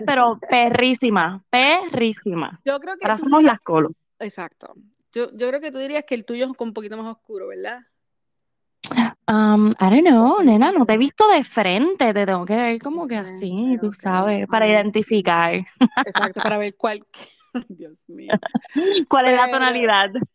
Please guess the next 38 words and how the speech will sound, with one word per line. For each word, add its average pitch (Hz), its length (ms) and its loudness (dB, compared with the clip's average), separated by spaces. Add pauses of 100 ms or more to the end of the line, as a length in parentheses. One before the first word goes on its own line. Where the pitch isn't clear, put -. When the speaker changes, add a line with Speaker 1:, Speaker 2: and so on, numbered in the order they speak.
(340)
Speaker 2:
sí, 262 140 -4
pero 269 200 -4
vamos 240 220 -8
a 269 60 -6
ver, 262 120 -6
vamos 247 220 -8
a - 40 -8
ver 277 120 -8
qué 277 100 -12
pasa. 196 400 -10
Hasta 190 340 -16
ahora 262 300 -14
me 214 160 -18
gusta 233 540 -14
y 208 160 -18 (100)
todo 190 160 -10
está 202 300 -14
bien, 254 640 -14
you 196 80 -20
know, 202 240 -20
everybody 190 480 -12
lo 202 100 -18
aceptó, 196 460 -18
excepto 185 420 -16
mi 185 140 -20
mamá. 214 300 -14
Speaker 1:
¡No! 294 100 -16 (420)
Speaker 2:
Este 370 1080 0 (420)
Speaker 1:
¡Embuste! 277 1160 4
Speaker 2:
me 247 220 -10
dijo, 269 200 -4
"Ah, 381 680 -10 (160)
¿qué 240 180 -12
tú 226 160 -18
te 262 120 -18
hiciste?" 214 720 -18
Y 196 160 -18
yo, 185 300 -18